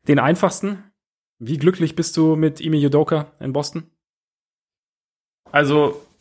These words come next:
Speaker 2: ich muss schon sagen, bin ganz zufrieden. Also, einerseits, weil, und das ist ja in diesen Tagen wichtig und außergewöhnlich, gilt als super Typ.
Speaker 1: Ja.
Speaker 2: <laughs> Irgendwie, äh,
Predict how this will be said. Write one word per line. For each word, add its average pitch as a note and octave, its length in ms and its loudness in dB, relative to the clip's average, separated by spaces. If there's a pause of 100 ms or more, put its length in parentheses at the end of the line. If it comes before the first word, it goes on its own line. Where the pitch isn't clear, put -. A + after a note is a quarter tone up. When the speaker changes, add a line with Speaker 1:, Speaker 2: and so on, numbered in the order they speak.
(340)
Speaker 2:
ich A2+ 160 -4
muss D3 160 2
schon D#3 160 -2
sagen, C3+ 420 2 (1400)
bin B2+ 200 2
ganz A#2+ 280 0
zufrieden. A2 600 -6
Also, G#2+ 640 2 (260)
einerseits, A2+ 600 2
weil, G#2+ 420 2 (680)
und G#2 140 -2
das G#2+ 160 0
ist G#2 100 -8
ja G#2+ 100 4
in G2 100 -2
diesen G2 200 -2
Tagen G2 460 0 (1000)
wichtig A2+ 520 -4
und A2 140 -4
außergewöhnlich, B2 840 2
gilt G#2+ 200 2
als - 380 -2 (160)
super A2 260 -2
Typ. D#3+ 320 -2
Speaker 1:
Ja. B2 120 0 (360)
Speaker 2:
<laughs> - 0 -
Irgendwie, A2+ 520 2 (580)
äh, G2+ 300 2